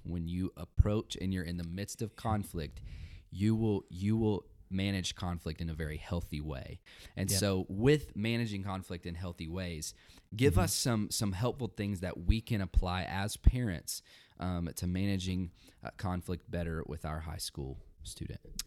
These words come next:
Speaker 2: Yeah. Um, here's, here's a couple of things. Uh, first, keep your cool. Man, <laughs> it's, it's,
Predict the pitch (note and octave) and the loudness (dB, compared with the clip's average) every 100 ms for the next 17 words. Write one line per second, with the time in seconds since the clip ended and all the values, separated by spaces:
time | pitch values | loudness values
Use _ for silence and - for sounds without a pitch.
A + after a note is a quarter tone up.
0 | - B2 G#2+ F2+ - - - - - - | 2 8 10 8 2 -20 -20 -20 -20 -10
1 | - B2 G#2+ G#2 F#2+ - _ _ - D3+ | 2 4 6 4 0 -10 _ _ 6 8
2 | D3+ D#3 C3 - G#2+ F#2+ - E2+ E2+ G#2+ | 10 8 8 4 4 4 2 0 2 2
3 | G#2+ - D#3 D#3+ - C#3+ - C3 - F#2 | 2 6 8 8 6 4 6 4 8 8
4 | F#2+ - - - - _ _ _ _ _ | 8 2 -20 -20 -20 _ _ _ _ _
5 | - _ - - A2 A2+ A#2 E3 C#3 - | -20 _ -6 2 4 10 12 12 12 10
6 | E3+ F#3 - C#3+ - | 2 -6 6 6 6